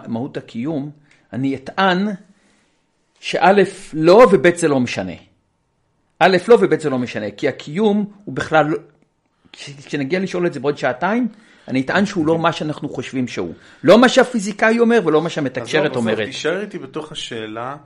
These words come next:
Speaker 2: אם הילד, ילדה שלך, הילדים שלך, יהיה להם עכשיו יכולת לתכנן את הנכדים שלהם, איזה צבע עיניים, איזה תכונות אופי, רגע, איזה, איזה,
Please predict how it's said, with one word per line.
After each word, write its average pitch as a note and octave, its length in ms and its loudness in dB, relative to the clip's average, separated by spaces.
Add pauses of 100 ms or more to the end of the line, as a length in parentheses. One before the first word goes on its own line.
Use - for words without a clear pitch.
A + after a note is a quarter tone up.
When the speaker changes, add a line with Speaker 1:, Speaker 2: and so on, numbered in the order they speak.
(560)
Speaker 2:
אם A3+ 200 -4
הילד, D3+ 920 -6
ילדה A2 280 -10
שלך, - 200 -14 (460)
הילדים A2+ 460 -12
שלך, - 180 -16 (680)
יהיה D3+ 140 -10
להם F3 200 -8
עכשיו D#3 260 -6 (200)
יכולת E3 400 -10
לתכנן D3+ 580 -14
את D#3+ 120 -14
הנכדים A#2 600 -12
שלהם, F#2+ 360 -18 (360)
איזה A#2+ 240 -16
צבע A2+ 280 -14
עיניים, D3 360 -12
איזה A#2 220 -16
תכונות B2+ 460 -14
אופי, E3 480 -6
רגע, B2 360 -6 (440)
איזה, C#3 320 -10 (120)
איזה, C#3 340 -8